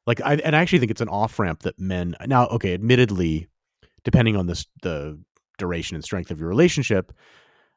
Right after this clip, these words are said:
it might be embarrassing to just, you know, y-, the, the first thir-, three or five or ten or whatever sexual encounters you have with a new girlfriend, you probably don't wanna say, "Hey,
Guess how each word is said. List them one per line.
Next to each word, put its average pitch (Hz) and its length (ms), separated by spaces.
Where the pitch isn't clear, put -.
it 110 140
might 101 160
be 95 80
embarrassing 95 640
to - 100
just, - 280
you 80 100
know, 57 100
y-, 80 380
the, 101 180
the 113 100
first - 300
thir-, 104 340
three 98 400
or 82 100
five 87 380
or 87 40
ten 85 300
or 80 60
whatever 80 240
sexual 85 320
encounters 78 360
you 76 100
have 85 260
with - 120
a 80 80
new 78 300
girlfriend, 92 480
you 76 80
probably 82 280
don't 76 140
wanna 76 160
say, 82 160
"Hey, 82 380